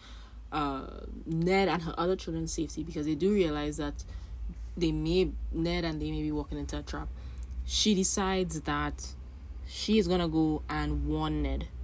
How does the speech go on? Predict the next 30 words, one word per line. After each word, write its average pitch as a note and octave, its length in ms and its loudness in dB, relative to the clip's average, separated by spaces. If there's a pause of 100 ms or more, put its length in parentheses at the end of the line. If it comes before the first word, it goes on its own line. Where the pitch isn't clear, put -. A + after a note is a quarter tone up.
(460)
And D3 240 -2
this E3 140 0
is F3+ 60 -4
the F3+ 80 2
first E3 240 4
time D3+ 100 -2
that C#3+ 140 -4
she's C#3+ 240 -4
left C#3+ 280 -4
Bran's C#3 320 -4
side C3+ 360 -4
in B2 360 -4 (840)
I D3 120 0
don't C#3 140 -2
know C3+ 120 -4
how C#3+ 140 -4
many C3+ 280 -6
days. - 340 -4 (380)
But C#3 100 -4
she C#3+ 120 -2
makes F3+ 180 2
that F3 120 0
decision, D3+ 500 -2
and C#3+ 100 -6
she D3+ 260 -4 (680)
really C#4+ 240 12
regains G#3+ 600 6
some G#3 140 0
semblance D#3+ 540 -2
of D#3+ 140 0